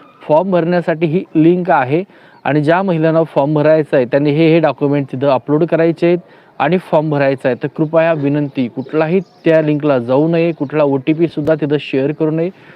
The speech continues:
ओके, आणि सरकारने अजूनही फक्त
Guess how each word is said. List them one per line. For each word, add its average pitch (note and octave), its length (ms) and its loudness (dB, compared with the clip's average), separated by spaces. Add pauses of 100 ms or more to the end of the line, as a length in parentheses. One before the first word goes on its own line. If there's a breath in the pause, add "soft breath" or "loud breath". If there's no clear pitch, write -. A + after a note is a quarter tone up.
(500 loud breath)
ओके, G3+ 280 0 (160)
आणि D3 180 0
सरकारने E3+ 560 0
अजूनही D#3 360 0
फक्त - 380 -4